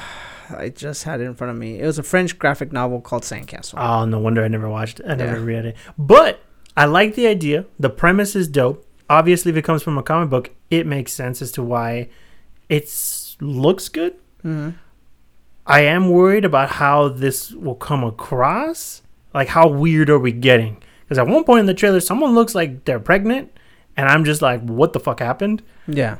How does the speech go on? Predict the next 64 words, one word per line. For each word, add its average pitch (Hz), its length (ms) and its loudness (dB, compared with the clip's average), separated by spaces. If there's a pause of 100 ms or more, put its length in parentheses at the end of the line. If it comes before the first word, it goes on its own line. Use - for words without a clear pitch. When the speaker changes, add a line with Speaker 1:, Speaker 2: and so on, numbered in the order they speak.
(280)
Speaker 2:
Uh, 117 680 0
so, 139 440 2
I 151 100 2
don't 170 100 2
know. 123 100 2
I 131 100 6
like 196 200 2
the 220 60 2
idea 175 240 4
that 147 100 -2
there's 131 180 -4
two 165 180 -2
different 143 300 -4
families, 123 440 0
and 117 100 0
it's 113 100 -2
just 127 180 -4
not 120 140 0
happening 120 320 -2
to 113 40 -2
one 123 300 2
family, 175 480 0
so 156 160 -2
that 139 120 0
there's 147 140 2
a 139 60 -2
little 147 220 0
bit 135 120 -2
of, 131 140 4
like, 117 220 -6
"Are 160 120 0
you 196 160 2
doing 190 360 4
this? 202 200 0
Am 127 160 -4
I 165 200 0
doing 190 340 -2
this? 208 240 -6
What's 156 300 -2
going 180 340 -2
on? 180 300 -2
What 147 80 -8
did 147 120 -2
Speaker 1:
Yeah. 131 160 -4
Speaker 2:
you 170 80 0
do?" 190 280 -2 (420)
There's 190 120 4
a 220 40 2
bit 269 140 2
of 254 100 0
a 214 40 2
mystery 208 400 0
to 214 180 -2
it. 214 160 -2 (280)
I 170 80 4
don't 226 140 2
wanna 208 160 0
see - 240 -8
anything 160 360 -4
else 131 220 -4
of 170 60 -2
this - 340 -6
movie, 196 320 -2
though. 233 200 -4